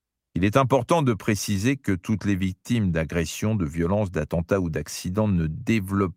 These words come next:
pas de troubles de stress post-traumatique. Et parmi ces personnes,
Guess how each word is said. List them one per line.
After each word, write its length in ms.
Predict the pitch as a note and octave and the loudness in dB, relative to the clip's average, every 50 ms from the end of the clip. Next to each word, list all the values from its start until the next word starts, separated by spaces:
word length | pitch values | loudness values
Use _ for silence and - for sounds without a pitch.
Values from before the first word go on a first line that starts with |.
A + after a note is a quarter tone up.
| _ _ | _ _
pas 200 | - A#2+ A#2+ A2+ | 0 2 2 2
de 160 | F#2+ E2+ D#2+ | -2 -4 -6
troubles 500 | D2 - - - A#2 A#2+ A2 G2 F2 D#2 | -6 -6 -4 -2 -2 0 0 0 -2 -2
de 140 | D2 - C#2 | -2 -4 -8
stress 400 | - - - - A#2+ A#2+ A2+ - | -10 -12 -4 -2 -2 -2 -2 -4
post-traumatique. 1160 | - - G#2 G#2 - - - F2 - - - - F#2+ E2+ D#2 D2+ - - - - - _ _ _ - - - - - - - - - _ _ _ - | -4 -2 -2 -2 -2 -4 -8 -8 -8 -8 -4 0 0 0 0 -2 -4 -8 -16 -18 -20 _ _ _ -20 -20 -20 -20 -20 -20 -20 -20 -20 _ _ _ -8
Et 80 | E2 | -2
parmi 260 | - F2 E2 F2 F#2+ F#2 | 0 2 2 2 2 0
ces 140 | - D#2+ | 0 0
personnes, 500 | D2+ G2 G2+ - - D3+ D3 D3+ C#3+ A#2+ | 0 0 0 2 2 2 2 2 2 -2